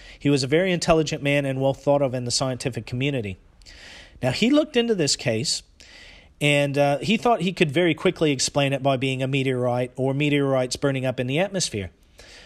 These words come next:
But after he tracked down several of the trajectories and he found nothing, him and his assistants, he stated in the paper that,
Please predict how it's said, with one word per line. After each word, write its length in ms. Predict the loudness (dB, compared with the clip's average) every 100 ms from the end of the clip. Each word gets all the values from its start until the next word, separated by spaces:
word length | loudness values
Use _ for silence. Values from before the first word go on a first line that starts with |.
| -8 -2
But 160 | 0
after 260 | 0 0 0
he 160 | 0
tracked 320 | 0 -2 0 0
down 220 | 0 0
several 420 | 2 2 2 0
of 80 | 0
the 80 | 0
trajectories 840 | -2 0 0 -2 -4 -6 -6 -10 -14 -20 -4
and 140 | -2
he 40 | -2
found 420 | 2 2 2 2
nothing, 440 | 0 0 -6 -8 -14 -20 -20 -20 -4
him 180 | 0 2
and 100 | 2
his 160 | 2
assistants, 600 | 0 0 0 -2 -4 -6 -10 -18 -20 -4
he 220 | 2 2
stated 560 | 2 2 2 4 2
in 160 | 2 -4
the 80 | 0
paper 360 | 2 2 2
that, 300 | 0 0 -2